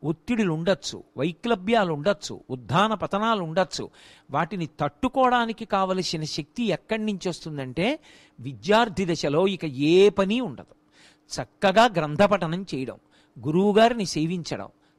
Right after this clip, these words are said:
చదువుకోవడం. అందుకే పిల్లలు, "అమ్మా నేను చదువుకుంటానమ్మా" అంటే, "కాసేపు చదువొద్దులేరా, సినిమా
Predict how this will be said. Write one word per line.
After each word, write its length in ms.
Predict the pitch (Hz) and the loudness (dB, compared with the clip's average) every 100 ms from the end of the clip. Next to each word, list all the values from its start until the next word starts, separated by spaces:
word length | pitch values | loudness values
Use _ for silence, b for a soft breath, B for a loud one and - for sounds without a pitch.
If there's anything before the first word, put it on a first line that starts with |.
| _ - | _ -4
చదువుకోవడం. 520 | 160 190 170 123 101 _ b b b | 0 0 0 -6 -8 _ b b b
అందుకే 280 | 165 214 233 | -4 0 0
పిల్లలు, 560 | 208 170 185 233 190 185 | 0 -2 2 2 4 2
"అమ్మా 240 | 170 180 | 0 -2
నేను 300 | 214 202 - | -4 -4 -6
చదువుకుంటానమ్మా" 760 | 139 185 185 208 214 202 180 185 | -4 -4 -4 -2 -2 0 -2 -2
అంటే, 580 | 196 165 190 180 135 131 b b b _ - | -2 -2 -2 -2 -2 -8 b b b _ -2
"కాసేపు 380 | 165 180 202 202 | -2 2 0 0
చదువొద్దులేరా, 680 | 180 175 202 165 185 165 | 0 2 2 2 2 2
సినిమా 440 | 165 - 170 214 | 0 -2 -2 -2